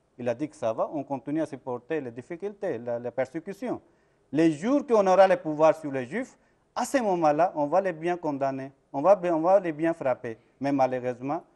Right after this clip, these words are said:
c'est tous les deux prophéties n'ont jamais réalisé. À cause de cela, si Jésus était revenu, il est revenu à leur époque. S'il n'est pas revenu à leur époque, il ne viendra plus. Il est parti pour toujours. Euh,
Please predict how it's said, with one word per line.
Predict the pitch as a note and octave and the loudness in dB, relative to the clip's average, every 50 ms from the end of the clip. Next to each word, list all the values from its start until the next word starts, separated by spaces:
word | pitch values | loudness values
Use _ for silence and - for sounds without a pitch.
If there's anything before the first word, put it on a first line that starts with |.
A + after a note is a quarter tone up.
| _ _ _ | _ _ _
c'est | - - C#3+ - _ | -10 -10 -10 -8 _
tous | - G#3+ A3 | -8 -6 -4
les | G3+ F#3 | -2 -2
deux | D#3 D#3 F3 E3 | -2 -2 -2 -2
prophéties | E3 D#3+ D3 D3 - C#3 C3 B2+ - C#3+ C#3+ D3 D3 B2+ | -2 -4 -6 -4 -6 -8 -10 -8 -10 -10 -12 -10 -10 -8
n'ont | B2 C3 C3 | -8 -8 -8
jamais | A#2+ A2 C#3 D#3 F3+ G3 G3+ | -4 -2 -2 0 0 0 0
réalisé. | F3 E3 D3+ C#3 C#3 C3+ C3 B2+ C3+ D3+ E3 - _ _ _ _ _ - | 2 4 2 2 2 0 -6 -6 -6 -6 -6 -8 _ _ _ _ _ -2
À | B2+ B2+ | -2 -2
cause | - D#3+ E3+ F#3 E3+ | -2 -2 -4 -4 -4
de | - D3 | -4 -6
cela, | B2+ B2 C3 C#3 D3 - _ _ _ _ _ _ _ | -4 -2 -2 -2 -2 -4 _ _ _ _ _ _ _
si | - - G3+ G#3+ G3 | -12 -8 -6 -6 -2
Jésus | D#3+ E3+ D#3 D3+ D#3 E3+ E3+ | 0 0 0 0 0 0 -2
était | D3+ - - D#3+ D#3 | -2 -2 -2 -2 -2
revenu, | C#3+ C#3 B2+ C3 C3 C3 D3+ F#3 - - | -2 -2 -4 -4 -4 -4 -6 -6 -6 -4
il | E3 D#3 | -2 0
est | E3+ D#3+ | 0 0
revenu | D3+ C#3+ C3 C3 C3 C#3 D3 D3+ | 0 0 0 -2 -2 -2 -2 -2
à | C#3 B2 | -2 -2
leur | A#2+ A#2+ A#2+ | -2 -2 -4
époque. | A#2+ - - A#2 G2 - _ _ _ _ _ _ _ _ _ _ _ _ _ | -6 -8 -10 -10 -12 -12 _ _ _ _ _ _ _ _ _ _ _ _ _
S'il | - - - C4 C#4 A#3 A3 G#3 | -10 -6 -4 -2 -2 0 0 2
n'est | D4+ D4 | 2 4
pas | D4 - A#3 A3+ | 6 8 8 8
revenu | G#3+ G3+ F3 F#3 F3+ F#3 G#3 G3+ | 8 4 0 -2 -2 -2 0 2
à | F3 | 2
leur | D#3+ E3 F3+ F3 | 4 4 4 2
époque, | D#3 - - G3+ A#3+ A#3+ - - _ - | 2 0 0 -2 -2 -2 -4 -10 _ -6
il | D#3 D3 | -4 -2
ne | D3 C#3 | -2 -2
viendra | C3 C3+ C#3 C3+ C3 C3 C3+ C#3+ | -2 -4 -6 -6 -2 0 0 0
plus. | C3+ - B2+ A#2+ G#2+ - _ _ | 0 -2 -8 -12 -12 -12 _ _
Il | - C#3 C#3+ | -8 -4 -4
est | D#3+ D#3+ | -4 -4
parti | D#3+ - _ _ - C3 B2+ - - D3 | -6 -10 _ _ -2 -2 -2 -2 -4 -8
pour | C#3 C#3+ C3 A#2+ | -8 -8 -8 -8
toujours. | - A#2+ A2+ A2+ C3 D3+ F3 - _ _ _ _ _ _ _ _ _ _ _ - | -8 -10 -10 -8 -6 -6 -8 -8 _ _ _ _ _ _ _ _ _ _ _ -4
Euh, | B2 A#2+ A#2+ A#2 A#2+ B2+ C#3+ | -2 -2 -2 -2 -2 -4 -4